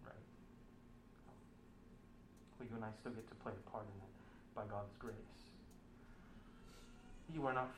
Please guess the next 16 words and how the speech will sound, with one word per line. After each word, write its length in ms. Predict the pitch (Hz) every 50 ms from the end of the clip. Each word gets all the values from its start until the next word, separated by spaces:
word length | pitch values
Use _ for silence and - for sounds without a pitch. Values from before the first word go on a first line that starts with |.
| - -
far 240 | 139 131 131 123 - -
from 160 | 127 120 110
the 100 | 110 107 -
kingdom 180 | - 117 110 110
of 140 | 104 104 -
God," 180 | 120 107 104 104 107
he 60 | 107 -
said. 120 | 117 110 107
But 100 | 117 110
after 240 | 113 113 - - 127
that, 280 | 123 127 127 123 127 117
no 120 | 120 127
one 260 | 127 120 113 113 110 104
dared 300 | 117 113 113 107 107 -
question 380 | - 117 110 - - - -
him. 200 | 101 101 101 104